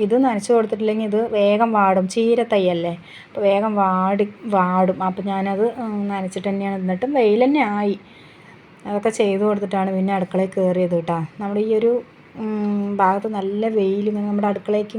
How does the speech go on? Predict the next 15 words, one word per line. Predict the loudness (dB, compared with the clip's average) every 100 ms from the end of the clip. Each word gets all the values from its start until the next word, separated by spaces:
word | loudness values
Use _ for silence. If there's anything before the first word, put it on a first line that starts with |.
| -4
ഇങ്ങനെ | -2 -4 -4 -8
നന്നായിട്ട് | -8 -4 -4 -2 0
വരും. | -2 -2 -10 -20 -20 -20 -20 -20 -20 -20 -20 -10 -6
അപ്പോൾ | -2 0
ഇത് | 0 0 -2 -10 -4
കരിഞ്ഞു | 0 2 2 2
പോകുമോ | 0 4 4 2 -2 -4
എന്ന് | -2 -2
വിചാരിച്ചിട്ട് | 0 -2 0 -4
ഇക്ക | -2 -2
നന്നായി | 0 0 0 0
നോക്കുന്നൊക്കെ | -2 -2 -4 -4 -2 -2
പറഞ്ഞിട്ടാണ് | 0 -2 -2 -2
ഇക്ക | -2
പോയതേ. | 0 0 0